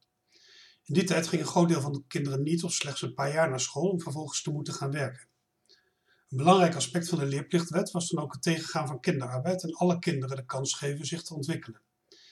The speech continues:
Vandaar ook dat het thema kansengelijkheid zo'n grote rol speelt in alles wat de vereniging in haar rijke honderdvijfenvijftigjarige bestaan heeft gedaan.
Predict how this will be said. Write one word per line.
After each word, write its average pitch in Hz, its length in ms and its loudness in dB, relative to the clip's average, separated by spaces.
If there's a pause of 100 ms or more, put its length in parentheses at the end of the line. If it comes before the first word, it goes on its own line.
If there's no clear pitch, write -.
(360)
Vandaar 143 400 2
ook 185 140 4
dat 139 140 -6
het 127 120 -6
thema 143 260 0
kansengelijkheid 165 840 0
zo'n - 160 -8
grote - 280 -2
rol 160 200 0
speelt 110 320 -10
in 131 80 -8
alles 135 220 -4
wat 139 180 -8
de 135 100 -8
vereniging 151 480 -4
in 139 100 -4
haar 135 140 -2
rijke 143 320 -6
honderdvijfenvijftigjarige 139 1300 -4
bestaan 135 360 -4
heeft 131 160 -6
gedaan. 135 340 -4